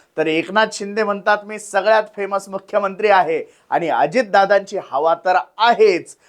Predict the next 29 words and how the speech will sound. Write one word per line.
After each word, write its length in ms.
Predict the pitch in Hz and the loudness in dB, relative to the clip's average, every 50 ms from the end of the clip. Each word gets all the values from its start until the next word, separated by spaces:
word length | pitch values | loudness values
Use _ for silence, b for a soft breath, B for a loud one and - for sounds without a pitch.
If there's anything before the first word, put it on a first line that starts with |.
| _ _ - | _ _ -8
मग 100 | 214 277 285 | -6 -6 -4
या 360 | 233 175 139 151 180 233 277 | -2 0 2 4 4 4 4
सगळ्या 400 | 277 - - 262 233 262 262 269 | 2 0 -2 0 2 4 2 2
गोष्टींमध्ये 680 | 247 220 240 226 233 - 269 262 240 220 180 165 180 208 | 2 0 0 -2 -2 -6 -14 -12 -8 -8 -6 -4 -4 -6
महाराष्ट्र 800 | 220 202 170 156 151 160 175 175 202 220 220 - - - 226 226 | -6 -6 -4 -2 0 2 2 2 2 0 -2 -4 -6 -6 -4 -4
नेमका 720 | 226 196 175 170 196 240 254 254 - - 185 156 156 185 214 B B B B B B | -4 -6 -6 -4 -2 -2 -2 -4 -4 0 2 4 4 4 2 B B B B B B
लोकसभेमध्ये 920 | 143 156 156 170 214 262 277 269 - - 240 240 247 247 240 240 220 269 | -10 -4 0 2 4 2 2 0 -2 0 2 2 2 2 2 0 0 -2
कुणाला 500 | 277 277 - 269 269 277 285 285 285 285 | -2 -2 -2 -2 2 2 4 4 4 4
साथ 220 | 269 - 262 240 233 | 2 2 0 0 0
देणार 460 | 208 202 190 180 170 165 175 208 240 b b b b b | 0 -4 -8 -6 -4 -2 -2 -2 -4 b b b b b
याची 260 | 135 165 180 180 220 | -2 -2 0 0 -2
उत्सुकता 640 | 175 - 147 175 175 - - 330 330 339 - - 302 | -6 -4 -4 -6 -6 -4 -4 -4 -4 -2 0 0 0
सगळ्यांना 500 | 269 - 247 233 233 233 233 226 226 226 | 0 0 0 0 2 2 2 2 0 0
लागून 380 | 214 208 196 185 190 208 214 196 | 0 2 0 0 0 -4 -6 -4
राहिलेली 400 | 190 175 180 180 180 180 185 196 | -4 -4 -4 -4 -6 -6 -4 -6
होतीच. 760 | 180 185 - - 208 302 - - 247 208 185 214 240 - b b b b b | -6 -6 -4 -4 -4 -4 -2 -4 -6 -6 -6 -8 -10 -14 b b b b b
आणि 200 | 147 175 190 180 175 - _ | -2 0 0 -2 -6 -6 _
त्यातच 380 | 160 170 190 226 254 277 233 247 | 0 0 0 2 0 0 2 2
आता 200 | 226 - 226 214 | 0 2 2 2
आलेले 320 | 196 180 185 190 190 190 | 2 2 0 0 0 0
आहेत 280 | 190 170 156 156 185 180 - - - | 0 0 0 -2 -8 -14 -14 -8 -6
ओपिनियन 520 | 202 202 202 269 262 269 269 269 269 269 - - | -6 -6 -4 -6 -8 -4 -4 -4 -4 -4 -8 -6
पोल. 280 | - 190 170 160 160 190 b b b b - | -2 0 2 2 0 0 b b b b -6
आणि 180 | - 156 185 | -4 -4 -4
हे 260 | 175 135 104 - 196 247 | -4 -6 -2 2 4 4
ओपिनियन 540 | 262 240 240 247 254 247 254 254 254 254 | 4 4 2 0 -4 -6 -4 -4 -4 -6
पोल 320 | 254 _ - 254 247 247 247 | -8 _ 2 2 2 2 2
मात्र 420 | 233 220 214 202 208 - 240 240 | 0 0 0 0 -2 -2 -2 -2
जबरदस्त 800 | 226 175 135 - - 180 180 175 202 196 190 180 208 202 202 | -2 -2 -6 -8 -4 -2 0 2 2 2 2 0 -4 -4 -4